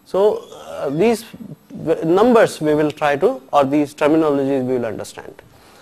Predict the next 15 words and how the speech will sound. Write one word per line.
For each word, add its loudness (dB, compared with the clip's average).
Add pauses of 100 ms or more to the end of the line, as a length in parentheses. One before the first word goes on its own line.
(180)
Okay, 2 (600)
so 2
let's 2 (240)
do 6
one 2
more 0
thing, 0
and, -2
uh, 0 (1300)
okay, -20
this -2
is -14
something -8
very -4
important. -12